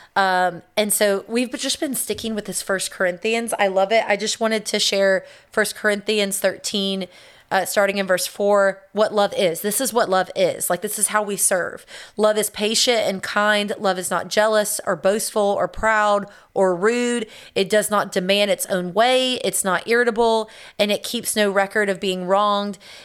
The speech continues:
It does not rejoice about injustice, but rejoices whenever the truth wins out." How is that for a version? Rejoices whenever the truth wins out. Like, yes, hallelujah, praise God. Like,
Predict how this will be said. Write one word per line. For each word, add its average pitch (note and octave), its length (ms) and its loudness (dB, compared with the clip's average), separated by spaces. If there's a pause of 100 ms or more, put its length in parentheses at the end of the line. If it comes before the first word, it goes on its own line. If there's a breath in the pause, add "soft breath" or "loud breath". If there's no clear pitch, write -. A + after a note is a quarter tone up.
It G3+ 140 0
does G3+ 240 0
not G3+ 320 2
rejoice G3 640 0
about F#3 300 0
injustice, A3 840 0
but G3 220 0
rejoices G#3 720 0
whenever F#3+ 480 -2
the F3+ 160 -2
truth D#4 600 0 (120)
wins B3 600 0 (180)
out." G3 500 -2 (400 soft breath)
How D4 220 2
is F#3 180 0
that G#3 280 2
for G3 180 0
a F3+ 60 0
version? E3+ 500 -2 (640 loud breath)
Rejoices A3 1000 0
whenever G#3+ 420 2
the G3+ 160 0
truth A#3 720 -2 (100)
wins A3+ 480 0 (120)
out. F#3+ 320 0
Like, G3 200 4
yes, A#3 560 2
hallelujah, A3 720 2
praise G3+ 360 -2
God. A#3+ 560 2
Like, F3+ 260 0